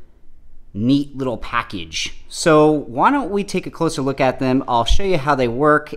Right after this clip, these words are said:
and, uh, obviously I'll leave a link down in the description so that you guys can pick up a pair of these if you want. Anyway, let's take a closer look.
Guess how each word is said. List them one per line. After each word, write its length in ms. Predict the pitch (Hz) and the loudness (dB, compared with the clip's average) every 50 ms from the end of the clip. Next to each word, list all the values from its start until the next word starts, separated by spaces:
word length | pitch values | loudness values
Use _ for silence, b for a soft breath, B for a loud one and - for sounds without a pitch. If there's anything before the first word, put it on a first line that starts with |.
| - - | -10 -6
and, 600 | 143 131 131 135 131 131 131 131 135 135 131 - B B B B B B B B | -2 0 0 2 2 2 4 4 2 2 0 -4 B B B B B B B B
uh, 180 | - 135 131 135 - | 2 2 4 4 4
obviously 320 | 208 226 220 220 - 170 | 2 2 2 0 2 2
I'll 140 | 156 147 156 | 2 2 2
leave 180 | 185 180 147 | 0 0 0
a 40 | 131 | -2
link 340 | 123 135 165 196 196 - - | 0 2 2 2 2 -2 -2
down 280 | - 147 139 143 139 131 | 2 4 4 4 4 2
in 340 | - 143 131 127 131 127 | 0 -2 0 0 2 2
the 220 | 123 123 123 123 120 | 2 2 2 0 -2
description 760 | 107 107 131 123 - - - 262 277 277 - - 135 127 127 | -4 -6 -6 -6 -6 -6 -6 -6 -6 -6 -2 -2 0 0 0
so 140 | 127 - 156 135 | 0 -2 -2 -2
that 120 | 135 135 | -2 0
you 120 | 151 156 | 0 0
guys 200 | 147 156 147 139 | 0 0 0 0
can 180 | - - 139 131 | -2 -6 -10 -8
pick 240 | - - 156 - - | -6 -6 -4 -2 -2
up 140 | 170 165 - | -2 -2 -2
a 60 | - | -6
pair 260 | - - 147 131 127 | -4 -2 -2 0 -2
of 80 | 120 110 | -2 -2
these 300 | 117 113 117 117 - b b b b b b b b - - - | -4 -4 -4 -6 -8 b b b b b b b b -18 -8 0
if 320 | 180 190 190 - - - - - - - - | 0 0 0 0 -6 -14 -16 -14 -12 -12 -8
you 160 | 151 175 196 | -6 -4 -4
want. 320 | 202 240 262 240 - - - - - - - - - - - - - - - - - | -2 -2 -2 -2 -2 -4 -6 -10 -12 -12 -12 -10 -8 -8 -8 -8 -8 -8 -8 -4 -2
Anyway, 300 | 202 175 156 190 202 - - - - - - | 0 2 2 2 0 -2 -6 -8 -8 -10 -10
let's 200 | 226 214 208 - | -8 -8 -8 -6
take 160 | - 214 208 - | -2 -2 -2 -2
a 60 | - | -2
closer 320 | - 190 185 175 - 180 | -2 0 0 0 0 -2
look. 380 | 165 151 120 98 - - - | -2 0 -2 -2 -4 -8 -12